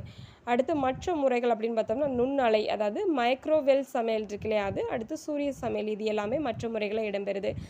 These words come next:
சமைக்கும் முறைகள் அப்படின்னு பார்த்தோம்னா மூன்று பிரிவுகளா பிரிச்சிருக்கிறாங்க. ஈரமான வெப்பமுறை, உலர் வெப்பமுறை, மற்ற முறைகள் அப்படின்னு சொல்லி மூன்று பிரிவுகளா வருது.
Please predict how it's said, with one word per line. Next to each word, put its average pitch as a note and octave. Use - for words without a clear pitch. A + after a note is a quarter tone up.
சமைக்கும் C#4
முறைகள் B3+
அப்படின்னு A3+
பார்த்தோம்னா B3+
மூன்று C4+
பிரிவுகளா A#3
பிரிச்சிருக்கிறாங்க. G3+
ஈரமான C4+
வெப்பமுறை, A#3
உலர் B3
வெப்பமுறை, A3+
மற்ற B3+
முறைகள் G#3+
அப்படின்னு G3+
சொல்லி A#3+
மூன்று B3+
பிரிவுகளா G#3
வருது. F#3+